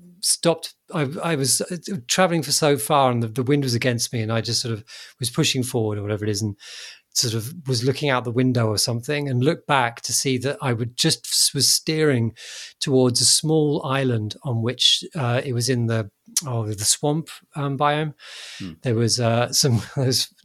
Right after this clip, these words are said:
Speaker 1: dreadful, uh, slimes and skeletons, uh, uh, and the Draugr, and they were shooting arrows at me.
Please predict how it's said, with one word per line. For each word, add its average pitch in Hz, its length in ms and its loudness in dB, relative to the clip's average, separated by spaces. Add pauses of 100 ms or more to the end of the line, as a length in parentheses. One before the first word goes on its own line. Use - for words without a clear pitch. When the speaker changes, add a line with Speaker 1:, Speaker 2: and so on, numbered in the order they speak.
Speaker 1:
dreadful, 120 840 0
uh, 135 140 0
slimes 113 760 2 (480)
and 123 320 0
skeletons, 117 760 0 (280)
uh, 107 340 -4 (320)
uh, 120 320 0
and 123 200 -2
the 117 100 0
Draugr, 127 720 0 (240)
and 117 160 -2
they 131 120 -2
were 120 120 0
shooting 117 460 -4
arrows 104 280 -2
at 113 80 -4
me. 107 220 -4